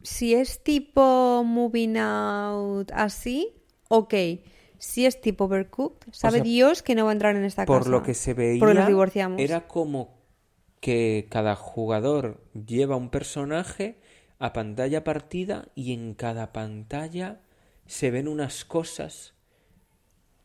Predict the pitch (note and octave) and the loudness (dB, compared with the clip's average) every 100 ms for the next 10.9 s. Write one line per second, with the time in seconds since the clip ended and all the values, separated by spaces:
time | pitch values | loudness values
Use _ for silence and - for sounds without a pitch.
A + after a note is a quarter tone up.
0 | - E3 C#3+ B2 A2+ A2 C#3+ D3+ D#3+ D#3+ | -2 0 2 2 0 0 2 2 0 -2
1 | D#3 B2+ A2 A2 B2+ C#3+ D3 D3 D3+ C#3+ | -6 -4 -4 -4 -6 -4 -6 -6 -8 -8
2 | D3 D3+ D3 D3 C#3+ C#3+ C#3 D#3+ E3 E3 | -8 -8 -8 -8 -6 -8 -6 -4 -4 -4
3 | B2+ - A2 A2 A2 A3+ F#3+ - _ _ | -6 -4 -2 0 0 0 -2 -8 _ _
4 | _ C#4+ _ _ G#3+ A3+ D4+ G#3 E3 D#3+ | _ -20 _ _ -4 0 0 2 0 0
5 | F#3 G#3+ B3+ D#3+ - - G#3 G#3 D#3 C3+ | -2 -2 -2 -4 -6 0 0 2 0 -2
6 | A#2 - D3 D3+ D3 D3 D#3+ A#2+ A2+ G#2+ | -4 -6 -6 -6 -6 -6 -6 -6 -6 -4
7 | A2 A2 A2+ A2 A2+ A2 A2 G#2+ - - | -4 -4 0 2 2 0 -4 -4 -6 -6
8 | G#2+ G#2+ A2 A2 G#2+ G#2+ A2 D3 A2+ A2+ | -6 -2 0 0 2 0 0 -2 -2 -2
9 | G#2+ A2 - _ B3 B3 D4 A#3 - A#3 | -2 -6 -12 _ -4 -2 0 -2 -2 -2
10 | A#3 D4 F4 - A3+ A3 G#3+ G3+ | -2 -6 -8 -6 -4 0 0 0